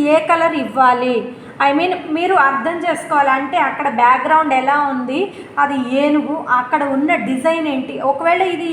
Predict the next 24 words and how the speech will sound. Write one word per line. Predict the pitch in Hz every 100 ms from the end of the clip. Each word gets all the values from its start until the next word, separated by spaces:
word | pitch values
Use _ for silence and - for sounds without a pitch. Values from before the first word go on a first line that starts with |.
| 302
ఏనుగు | 302 330 359
కాకుండా | 320 311 311 330 330
ఫ్లవర్ | 285 320 359
అనుకోండి, | 330 302 269 233 233 - -
ఫ్లవర్కి | 339 320 370 415 -
సూట్ | 359 359 359
అయ్యే | 330 320 320
కలర్స్ | 311 339 392 392
మీరు | 330 254
ఇచ్చుకోవాలి. | - - 254 220 202 202 196 - - -
అలా | 269 339 339
కాకుండా | 339 359 339 320
ఇక్కడ | 311 302
వచ్చేసి | 302 339 381 233
గ్రాస్ | 269 233 269 - 320
ఉంది, | 254 233 233 269
గ్రాస్కి | 285 302 -
వచ్చేసి | 349 349 349 370 302
యాక్చువల్గా | 277 - 339 330 381 240
గ్రీన్ | 285 302 311 311
కలర్ | 294 311 277
ఉంటుంది. | 240 262 220 220 - - - 277
అవునా, | 311 381 403 277
గ్రీన్ | 320 339